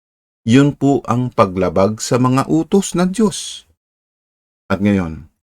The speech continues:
para maging malinaw, dapat maunawaan natin ang sinasabi dito, dapat magkaroon ka na ng bunga ng Espiritu. Yun po yung nasa ilalim ka ng biyaya ng Diyos. So, basahin natin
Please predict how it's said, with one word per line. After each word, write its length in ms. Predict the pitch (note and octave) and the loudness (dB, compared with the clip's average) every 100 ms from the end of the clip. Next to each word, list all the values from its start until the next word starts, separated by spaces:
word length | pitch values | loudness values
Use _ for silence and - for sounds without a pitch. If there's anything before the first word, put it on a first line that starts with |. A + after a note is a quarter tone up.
| _ | _
para 240 | G2+ A#2 | 4 4
maging 320 | D#3+ E3+ E3+ | 4 2 2
malinaw, 680 | D#3 C#3+ C#3 A#2 F#2+ F#2 F#2+ - _ _ _ _ | 2 4 4 4 2 0 -4 -10 _ _ _ _
dapat 560 | B2 F3 F3+ G#2+ G2 - _ _ - | 2 4 4 2 0 -2 _ _ 2
maunawaan 480 | C3+ E3 F3 D3 C#3+ | 6 8 6 6 6
natin 400 | A#2 A2 F#2+ F#2 | 4 2 0 0
ang 160 | A#2+ A2+ | 0 2
sinasabi 560 | A#2 G#2+ - G2+ G#2 | 2 4 4 2 2
dito, 400 | A#2+ B2 F#2+ F2+ _ _ _ | 2 2 2 0 _ _ _
dapat 400 | - C#3 D#3+ A2 | 0 0 2 2
magkaroon 480 | C3 C#3 B2+ C3+ B2+ | 4 2 4 2 2
ka 100 | A#2+ | 2
na 140 | G#2 A#2 | 2 4
ng 180 | A#2+ F#2 | 2 2
bunga 240 | A#2 G#2+ | 2 4
ng 160 | A2 A#2 | 4 2
Espiritu. 640 | G#2+ - F#2+ F2+ A2 G#2 - - _ _ _ _ - | 0 0 2 2 2 0 -2 -18 _ _ _ _ 4
Yun 240 | C#3+ D3+ | 6 6
po 240 | C#3+ A#2+ A2 | 6 6 6
yung 320 | A2+ C3 C3 - _ - | 4 2 -2 -8 _ 0
nasa 400 | B2 B2 - F2+ | 4 4 2 2
ilalim 480 | A2 G#2 B2 A#2+ A#2 | 4 4 4 2 2
ka 160 | G#2+ | 2
ng 160 | G2 G#2+ | 2 2
biyaya 480 | F#2+ A2 A2+ G#2+ G#2+ | 4 4 6 6 6
ng 240 | G2 F2 | 4 4
Diyos. 240 | G#2 G#2 - | 4 4 4
So, 160 | G2 | 2
basahin 480 | F#2+ G#2+ C#3 D3+ E3+ | 4 4 2 2 2
natin 480 | F3 - G2 G2 | 0 0 2 2